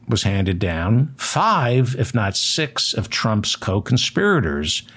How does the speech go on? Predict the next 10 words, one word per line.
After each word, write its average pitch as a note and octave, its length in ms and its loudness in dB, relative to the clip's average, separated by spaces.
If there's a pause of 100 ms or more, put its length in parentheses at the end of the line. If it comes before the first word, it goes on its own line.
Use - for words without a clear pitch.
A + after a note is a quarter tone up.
(300)
are B2 160 0
lawyers. G2 720 0
This - 360 0
is C#3 720 2
an D3 80 2
indictment A2+ 760 2
of F#2+ 160 0
the G2+ 100 2
legal F#2 600 2 (120)
profession. - 800 -2